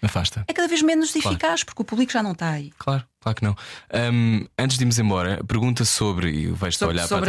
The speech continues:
Speaker 1: a
Speaker 2: sobre
Speaker 1: Taylor
Speaker 2: a
Speaker 1: Swift.
Speaker 2: Taylor Swift.
Speaker 1: Ainda não, ainda não. Eh, o Portugal, Portugal, eh, se tivesses que qualificar ou, ou tentar explicar, porque imagino que esta conversa vai ser ouvida por muitas pessoas que já foram a festivais, porque somos quase todos.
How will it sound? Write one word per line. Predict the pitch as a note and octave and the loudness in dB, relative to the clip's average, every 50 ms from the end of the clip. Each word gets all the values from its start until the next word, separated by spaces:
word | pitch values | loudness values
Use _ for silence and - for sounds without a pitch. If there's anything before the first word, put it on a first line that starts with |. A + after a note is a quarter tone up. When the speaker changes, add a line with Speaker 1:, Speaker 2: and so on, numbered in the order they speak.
| G3 F2+ | 0 0
Speaker 1:
a | - | 0
Speaker 2:
sobre | - - | 0 0
Speaker 1:
Taylor | - G#3 G3+ | 0 2 0
Speaker 2:
a | G#3+ | 0
Speaker 1:
Swift. | - - B3+ B3+ - - - | 2 0 0 0 0 -2 -2
Speaker 2:
Taylor | C3+ C3 C3+ | 0 0 0
Swift. | C#3 | 0
Speaker 1:
Ainda | C3 | 0
não, | B2+ B2 B2+ | 0 0 0
ainda | B2 A#2 A2+ | 0 0 0
não. | A2 G#2+ - - | -2 -4 -4 -2
Eh, | B2 B2 B2 | 0 2 2
o | B2 C3 F3 C#3 | 2 2 2 0
Portugal, | - - - - D3 D#3+ D#3 D#3+ D#3+ E3 | 0 0 0 2 2 2 2 0 0 -2
Portugal, | D#3 B2+ - - - C#3+ D3 C#3+ C#3+ C3+ C3 | -2 -2 -2 0 0 2 2 2 2 2 2
eh, | B2+ B2 A#2 A2+ | 2 2 2 2
se | A2+ - - | 0 0 0
tivesses | C3+ C3 C#3+ C#3 C#3 - - | 0 0 0 0 0 0 0
que | - - A#2+ - | 0 0 -2 -2
qualificar | - - C3+ C3+ B2 A#2+ A2 - - A#2 G2 - A2+ A2+ A2+ A2 G#2 | 0 -2 0 0 2 0 0 0 0 -2 -2 0 0 -2 0 0 0
ou, | G2 F#2 - | 0 0 0
ou | G#2+ G2+ | 0 0
tentar | - G#2+ G2 A#2 A2 | 0 -2 -2 -2 -2
explicar, | G#2+ - - A2+ G#2+ F#2+ - G#2+ G#2 G2+ G2 F#2+ F2+ F2+ F2 F2 F2 - | -2 -2 -2 -2 -4 -2 -2 -2 -2 -2 -2 -4 -4 -6 -6 -8 -10 -12
porque | - - G#2+ | -8 -2 0
imagino | G#2 G2+ G2 G#2+ G2+ | 0 2 2 2 0
que | - | 0
esta | G2+ - - | -2 -2 -2
conversa | - G2 G2 F#2+ F#2 | -2 -2 0 0 0
vai | F2+ F#2 | 0 0
ser | - F#2+ | 0 0
ouvida | G2 F#2+ F#2+ F2+ F#2+ G2+ G2+ F#2+ | 0 0 0 2 0 0 0 0
por | - G#2 | 0 2
muitas | G#2 A2 A2 - G2+ - | 2 2 2 0 -2 -2
pessoas | - - - - G2 G2 G2+ G2+ - - - - - - - - - _ - | -2 -2 0 0 0 0 0 -2 -4 -6 -8 -16 -20 -20 -20 -20 -12 _ -4
que | - | -2
já | A#2 G2+ | -2 -2
foram | - - - A#2+ | 0 0 0 0
a | A#2 | 0
festivais, | - - - A#2+ A2 - - E3+ - | 0 0 0 0 0 2 0 0 -2
porque | - - - - | -4 -6 -6 -2
somos | - G#2 - | -2 -2 0
quase | - G2+ G#2+ - | 0 -2 -4 -4
todos. | - - - | -4 -6 -8